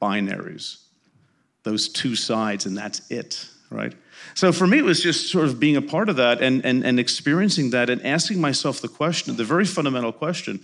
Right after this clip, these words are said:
what is God like? <laughs> You know?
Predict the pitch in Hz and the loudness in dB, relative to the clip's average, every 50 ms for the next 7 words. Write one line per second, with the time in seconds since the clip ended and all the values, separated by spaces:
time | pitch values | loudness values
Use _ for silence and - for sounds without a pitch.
0 | - - - _ - 117 147 214 262 202 165 - - 156 151 147 135 123 120 123 | -14 -20 -20 _ -4 0 0 2 2 2 0 0 0 0 0 0 0 0 -2 -2
1 | 165 254 - - - - - - _ _ _ _ _ _ _ _ _ _ _ _ | 0 0 -2 -2 -4 -8 -20 -20 _ _ _ _ _ _ _ _ _ _ _ _
2 | _ _ - - - - - - - - - - - - - - _ _ - 127 | _ _ -20 -20 -20 -20 -20 -20 -20 -20 -20 -20 -20 -20 -20 -20 _ _ -6 -4
3 | 127 131 151 165 | -2 -2 -2 -4